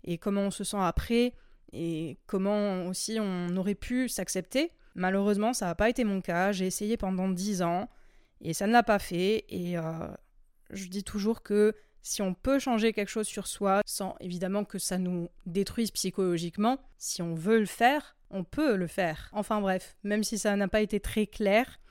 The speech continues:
pour la suite, eh bien, c'est d'avoir fait du sport pour mon esprit.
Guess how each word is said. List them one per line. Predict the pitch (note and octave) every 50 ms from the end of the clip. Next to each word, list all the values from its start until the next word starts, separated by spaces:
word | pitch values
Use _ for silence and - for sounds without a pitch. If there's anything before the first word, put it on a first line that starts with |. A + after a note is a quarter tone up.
| - -
pour | - A#3 A3+
la | A#3 A#3 A#3
suite, | - - - A#3 B3+ - - - - - - - _ _ _ -
eh | G3
bien, | F#3 F#3+ F#3
c'est | - - F3+
d'avoir | F3+ E3+ F#3 F3+
fait | - E4+ C#4+
du | A3+ A#3+
sport | - - - - F#3 A3+ - - - - _
pour | - - G3
mon | F#3+ A3 C4 C4
esprit. | G#3+ F3 - - - - - D3